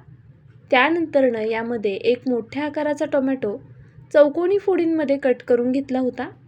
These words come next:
तो ॲड केलेला आहे. टोमॅटोच्या बिया मात्र काढून घ्या. हा टोमॅटोसुद्धा आपल्याला मऊ होईपर्यंत परतवून घ्यायचा आहे.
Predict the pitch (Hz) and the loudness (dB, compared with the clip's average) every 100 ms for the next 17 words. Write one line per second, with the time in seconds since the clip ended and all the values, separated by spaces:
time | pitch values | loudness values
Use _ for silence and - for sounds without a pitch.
0 | - _ - - - 254 247 233 247 254 | -20 _ -20 -18 0 4 4 2 0 0
1 | 254 247 226 - - - - - - 277 | 0 0 -4 -10 -20 -20 -20 -20 -2 0
2 | 254 262 294 277 226 240 233 220 240 277 | 2 0 -2 0 0 0 0 0 0 -4
3 | 277 226 220 269 226 202 208 220 247 - | -2 -2 -2 -2 -2 -2 -4 -6 -8 -12
4 | - _ _ - - - - - _ _ | -20 _ _ -20 -20 -20 -20 -20 _ _
5 | - - - 330 339 285 247 254 320 339 | -20 -20 -4 -4 2 2 2 0 -2 -4
6 | 254 262 226 202 240 - 247 226 214 226 | -2 -2 -2 -4 -6 -2 0 0 -2 -4
7 | 233 254 320 330 320 311 311 294 294 277 | -2 0 0 0 0 0 -2 -2 -2 -2
8 | 220 247 294 240 - 208 208 214 226 214 | -4 -2 -2 -4 -4 -6 -4 -6 -8 -8
9 | 214 | -12